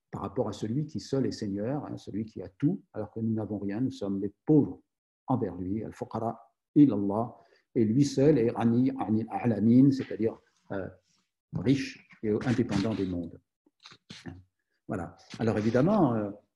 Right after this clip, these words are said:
euh, nous disons, euh, nous, euh, euh, pouvons dire, euh, mais, mais, euh,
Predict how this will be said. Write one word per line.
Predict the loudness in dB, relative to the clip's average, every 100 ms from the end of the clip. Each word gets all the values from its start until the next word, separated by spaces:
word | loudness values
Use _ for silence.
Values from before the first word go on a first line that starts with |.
| -10
euh, | -8 -8 -10 _ _ _ -20 -20 -20 _ -20 -6
nous | 0 2
disons, | 2 6 6 4 0 -2
euh, |
nous, | -2
euh, | -2 -6
euh, | -10 -10 -10 -16 -18 -20 -20 _ _ _ -14
pouvons | -6 -4
dire, | 2 2 2
euh, | -4 -6 -8 -12 _ -18 -10 2
mais, | 4
mais, | 4 2
euh, | 2 -2